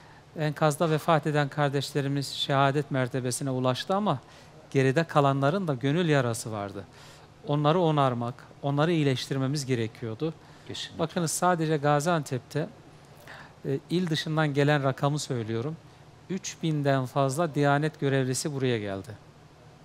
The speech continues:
Speaker 1: Bu cenaze hizmetleri başta olmak üzere, manevi destek hizmetleri, yardım faaliyetlerinde bulunmak üzere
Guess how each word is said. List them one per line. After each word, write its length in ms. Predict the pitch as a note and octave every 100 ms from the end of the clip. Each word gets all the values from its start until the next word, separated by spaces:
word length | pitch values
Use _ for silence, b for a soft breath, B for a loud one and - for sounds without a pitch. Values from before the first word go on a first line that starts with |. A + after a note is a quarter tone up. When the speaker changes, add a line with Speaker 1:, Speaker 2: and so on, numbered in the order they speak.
| B B B B B -
Speaker 1:
Bu 80 | D3
cenaze 440 | C#3 C3+ B2+ D#3+
hizmetleri 520 | D#3+ C3+ C#3 - C#3
başta 280 | C3+ B2+ -
olmak 380 | C#3 B2 C#3 -
üzere, 300 | A#2 A#2+ G#2+ - - B B -
manevi 440 | C3+ C#3 C#3 D3+ C#3
destek 360 | C3+ - C#3
hizmetleri, 540 | C3 C3 B2 - A#2 G#2+
yardım 340 | A#2+ C#3 D3
faaliyetlerinde 840 | E3 D#3 C#3+ C#3 C3 C#3 B2+ C3 C#3+
bulunmak 440 | C3+ C3+ C#3+ D3+
üzere 320 | C3 B2 B2+